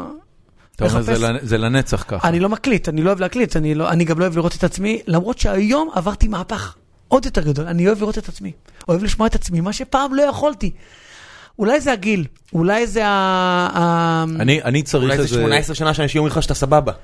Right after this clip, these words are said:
Speaker 2: כן, כן, תשמע, תמיד יהיו אנשים שיגידו גם, "אני לא סובל אותו", זה
Speaker 1: אול-, אולי, אולי זה שחוש הביקורת שלך הוא באמת מדויק, ואתה פשוט מתחיל להיות טוב מאוד. אתה יודע, אתה, אתה אומר לעצמך, "אוקיי, אני, אני מסתכל על טקסטים"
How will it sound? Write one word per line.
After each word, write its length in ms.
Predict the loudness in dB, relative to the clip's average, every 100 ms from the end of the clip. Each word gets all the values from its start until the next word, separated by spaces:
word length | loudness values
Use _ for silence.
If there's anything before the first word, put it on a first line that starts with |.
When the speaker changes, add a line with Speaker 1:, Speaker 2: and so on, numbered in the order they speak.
| -10
Speaker 2:
כן, 280 | 0 2 2 0 -2 2
כן, 280 | 2 2 -2
תשמע, 200 | 0 0 0 -8
תמיד 260 | -4 0 2
יהיו 120 | 2
אנשים 220 | 0 0
שיגידו 340 | 0 0 0
גם, 180 | 0 0
"אני 100 | 2
לא 60 | 0
סובל 300 | 0 2 0
אותו", 180 | 0 0
זה 100 | 2
Speaker 1:
אול-, 120 | 2 0
אולי, 380 | 0 2 0 -2 -2
אולי 320 | 2 2 0
זה 340 | 0 0 0 -2
שחוש 420 | -2 0 0 2
הביקורת 480 | 2 2 2 2 2
שלך 300 | -2 -2 0 -2 -4 -8 _ _
הוא 180 | -4 0
באמת 340 | 0 0 0
מדויק, 580 | -2 0 2 0 -2 -8 -10
ואתה 300 | -2 -2 -2
פשוט 320 | -2 -4 -4
מתחיל 280 | -2 0 0
להיות 240 | 0 0
טוב 220 | 0 -2 -2
מאוד. 340 | -6 -6 -12 -18 -20 -20 -20
אתה 100 | -14
יודע, 200 | 0 0
אתה, 220 | 2 0 -2
אתה 120 | -2 0
אומר 100 | 0
לעצמך, 200 | 0 -2
"אוקיי, 240 | 0 0 0
אני, 300 | -4 -4 -6 -8 -8
אני 320 | -2 0 2
מסתכל 400 | 0 -2 -2 0
על 140 | 0
טקסטים" 600 | 0 -4 -4 0 0 0